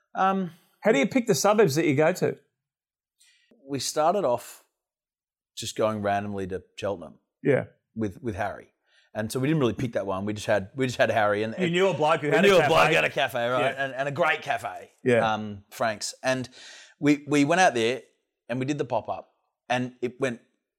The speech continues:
Speaker 2: incredibly well. We did a few more and they didn't go as well. So we started thinking, "Okay, how are we gonna profile a suburb and why it works?"
Speaker 1: Mm-hmm.
Speaker 2: And we, we're making it all up, but we sort of, <laughs> we sort of look at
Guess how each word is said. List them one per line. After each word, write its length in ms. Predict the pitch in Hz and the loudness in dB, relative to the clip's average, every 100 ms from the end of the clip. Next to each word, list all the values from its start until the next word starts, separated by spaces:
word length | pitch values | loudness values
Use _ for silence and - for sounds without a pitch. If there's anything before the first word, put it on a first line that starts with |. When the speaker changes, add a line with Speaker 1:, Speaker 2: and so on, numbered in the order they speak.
| _ 151 _ _ _ - | _ _ _ _ _ -20
Speaker 2:
incredibly 520 | 127 127 123 101 98 | -16 -6 -2 -2 -2
well. 300 | 98 92 - _ _ _ _ _ - _ _ - | -4 -4 -8 _ _ _ _ _ -20 _ _ -8
We 120 | 156 | -4
did 120 | 196 | -2
a 40 | |
few 200 | - 247 | 0 2
more 380 | 208 120 98 151 | 2 2 0 -2
and 100 | 139 | 0
they 40 | 180 | 0
didn't 140 | 254 | 2
go 140 | 151 104 | 0 -2
as 80 | |
well. 220 | 98 85 78 | -6 -12 -8
So 120 | 185 | -4
we 100 | 185 | -2
started 280 | 185 254 262 | 0 0 -2
thinking, 340 | 226 - 175 | -4 -6 -10
"Okay, 280 | 135 151 110 | -10 -10 -12
how 120 | 135 | -2
are 40 | 151 | -2
we 60 | |
gonna 140 | 190 226 | -2 -6
profile 840 | - 131 120 - 104 101 113 - - | -2 -2 0 -2 0 0 -2 -6 -8
a 40 | |
suburb 460 | - 104 98 95 101 | -4 -4 -4 -6 -8
and 140 | 101 | -10
why 160 | 92 87 | -6 -6
it 80 | |
works?" 420 | 107 117 - - - | -6 -10 -12 -18 -10
Speaker 1:
Mm-hmm. 180 | 123 120 117 _ - | -8 -8 -10 _ -8
Speaker 2:
And 380 | 131 131 123 - _ _ _ _ _ _ _ _ | -6 -6 -10 -16 _ _ _ _ _ _ _ _
we, 380 | 135 135 123 - _ _ _ _ _ | -4 -4 -6 -14 _ _ _ _ _
we're 120 | 131 | -2
making 260 | 160 175 143 | 2 2 2
it 60 | |
all 180 | 107 110 | 0 2
up, 220 | 131 101 - | 0 -2 -6
but 200 | 120 - | -10 -8
we 100 | 139 | -6
sort 260 | 123 180 165 | 0 2 4
of, 260 | 123 - - | 2 -4 -10
<laughs> 40 | |
we 160 | 143 147 | -6 -4
sort 260 | 170 170 | 0 0
of 260 | 175 123 - _ _ _ _ _ _ - | 0 -4 -12 _ _ _ _ _ _ -14
look 200 | 160 165 | -2 2
at 160 | 180 - | 2 0